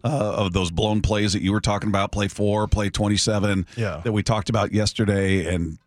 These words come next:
Speaker 1: and yeah, just I don't know what's happened to their defense the last two games. How do you, how in games that,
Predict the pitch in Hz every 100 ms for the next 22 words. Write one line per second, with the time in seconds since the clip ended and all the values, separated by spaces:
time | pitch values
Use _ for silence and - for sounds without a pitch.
0 | - 92 82 78 - _ _ _ _ _
1 | - 110 127 90 80 87 117 - 120 151
2 | 127 117 120 117 113 113 101 90 95 90
3 | 95 82 98 92 - 104 87 87 92 101
4 | 87 107 110 101 131 202 185 123 110 107
5 | 131 127 104 110 98